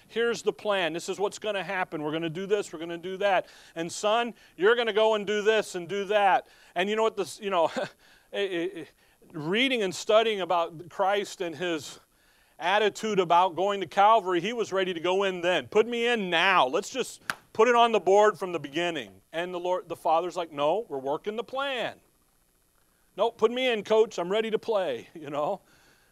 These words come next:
I, I guess baseball's back on right for now. Who knows? <laughs> Okay? For today anyway, right? So the thing is, is when that happens, God says, "We'll take a chance here."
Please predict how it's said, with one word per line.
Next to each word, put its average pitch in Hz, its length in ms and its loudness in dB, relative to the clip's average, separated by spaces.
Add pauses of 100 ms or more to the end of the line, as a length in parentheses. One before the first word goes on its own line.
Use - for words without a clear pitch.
I, 143 160 -14
I 147 80 -10
guess 143 240 -8
baseball's 127 560 -8
back 117 300 -14
on 113 360 -16
right 127 180 -14
for 147 200 -4
now. 117 440 -4
Who 160 120 -8
knows? 110 540 -12
<laughs> 202 40 -10 (440)
Okay? 147 520 -6 (380)
For 175 120 -4
today 147 420 -6
anyway, 117 360 -14
right? 127 280 -14 (280)
So 214 260 -4
the 202 160 -8
thing 226 300 -8
is, 254 240 -6
is 190 160 -8
when 196 200 -6
that 185 200 -4
happens, 160 960 -12 (1000)
God 220 300 -2
says, 175 200 -12
"We'll 240 140 -8
take 247 160 -8
a 220 80 -6
chance 185 540 -10
here." 107 320 -10